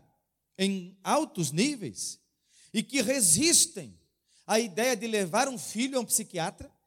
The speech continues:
e de dar a ele, por exemplo, Ritalina, porque Ritalina vai tornar o filho dependente. As pesquisas mais modernas do mundo mostram que não. E que os profissionais são habilitados para cuidar da dose e do procedimento todo.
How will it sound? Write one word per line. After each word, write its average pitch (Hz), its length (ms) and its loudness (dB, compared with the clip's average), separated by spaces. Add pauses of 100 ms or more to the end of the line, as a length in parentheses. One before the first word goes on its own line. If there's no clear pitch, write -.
(220)
e 214 100 0
de 214 140 -4
dar 233 220 4
a 240 100 2
ele, 254 200 0
por 240 180 -2
exemplo, 233 400 0
Ritalina, 247 640 -2
porque 190 280 -10
Ritalina 233 500 -6
vai 254 120 -4
tornar 240 400 -8
o 220 60 -10
filho 247 300 -14 (280)
dependente. 254 680 0
As - 120 -6
pesquisas 254 560 0
mais 247 280 -8
modernas 247 580 -6
do 220 120 -6
mundo 269 340 -8
mostram 262 400 -10
que 320 160 0
não. 339 400 -6 (960)
E 311 100 0
que 311 120 -4
os - 80 2
profissionais 254 560 -2
são 277 100 0
habilitados 254 640 -6
para 262 160 -6
cuidar 254 400 -4
da 269 100 -6
dose 208 580 -4 (920)
e 220 160 -6
do 247 140 -12
procedimento 247 800 -2
todo. 107 440 -8